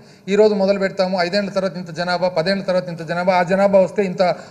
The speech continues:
వాళ్ళు ఖర్చులు పెడతారు, ఆ ఖర్చులు పెడితే దాంట్లో నుంచి ఇంత ఆదాయం వస్తుంది, ఆ ఆదాయం వస్తే ఇంత పన్ను వస్తుంది. అయ్యేదేనా అధ్యక్ష ఇవన్నీ? అంత సులభంగా జీవితం అంత సులభంగా ఉంటే ఇంతమంది ఎకానమిస్టులు ఎందుకు అధ్యక్ష? ఇంకా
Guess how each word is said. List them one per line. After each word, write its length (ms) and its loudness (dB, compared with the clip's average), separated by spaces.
వాళ్ళు 160 4
ఖర్చులు 280 -2
పెడతారు, 300 2
ఆ 100 4
ఖర్చులు 360 -2
పెడితే 240 0
దాంట్లో 320 2
నుంచి 160 -6
ఇంత 100 0
ఆదాయం 320 4
వస్తుంది, 400 -6
ఆ 40 2
ఆదాయం 360 4
వస్తే 200 -4
ఇంత 160 -2
పన్ను 300 -6
వస్తుంది. 280 -12
అయ్యేదేనా 400 -6
అధ్యక్ష 300 -14
ఇవన్నీ? 240 -16
అంత 180 -4
సులభంగా 380 -4
జీవితం 340 -2
అంత 160 -4
సులభంగా 400 -6
ఉంటే 240 -6
ఇంతమంది 500 -2
ఎకానమిస్టులు 540 -2
ఎందుకు 180 -8
అధ్యక్ష? 300 -10
ఇంకా 220 -12